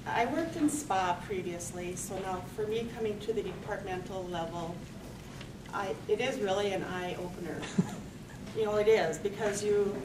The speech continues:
I thought when I first, when I moved, it would be a real smooth transition, but it's amazing to me the things that are, um, the things that I never thought of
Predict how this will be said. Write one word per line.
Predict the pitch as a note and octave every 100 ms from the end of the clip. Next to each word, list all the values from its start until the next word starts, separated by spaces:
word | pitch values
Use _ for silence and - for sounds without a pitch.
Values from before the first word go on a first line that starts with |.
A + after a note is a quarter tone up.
| - - -
I | A3+
thought | A3+ B3 B3
when | A#3
I | B3 A#3+
first, | A#3 A#3 - A#3
when |
I | A3+
moved, | A3 G3+ G3 -
it | G#3+
would | G3 F#3+
be | G3 F#3+ G3 F#3+ - -
a | F#3+ G3
real | F#3+
smooth | - - G3+ G3+ -
transition, | - F#3+ F3+ F#3 - F3+
but | G3
it's | F#3+ G#3+
amazing | G3+ G#3+ A#3 B3+
to | A#3+ C#4
me | A3 G3 G3+ G3+ - - - - - - - - - - -
the | G3+
things | - A3 G#3
that | G#3+ F#3
are, | F3+ F3+ F3+ F3 F3
um, | F3+ F3 E3+ E3+ F3 - - - - - B3 - - - - - - - - - - - - - - - - - A4+
the |
things | - - C4 C4
that | G#3 G3+
I | G#3
never | G#3+ F#3
thought | F3+ - E3+
of | E3+